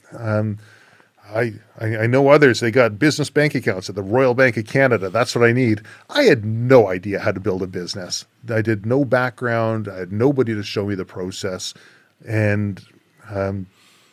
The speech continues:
in hindsight, looking at it, what's taken me s-, so many years to build, I could rebuild next week, 'cause it, it really is easy once you know.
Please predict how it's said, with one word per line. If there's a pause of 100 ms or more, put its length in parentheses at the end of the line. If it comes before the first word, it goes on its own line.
(1200)
in
hindsight,
looking
at
it, (380)
what's
taken
me (160)
s-, (240)
so
many
years
to
build, (1600)
I
could
rebuild (500)
next
week, (120)
'cause
it, (120)
it
really
is
easy
once
you
know.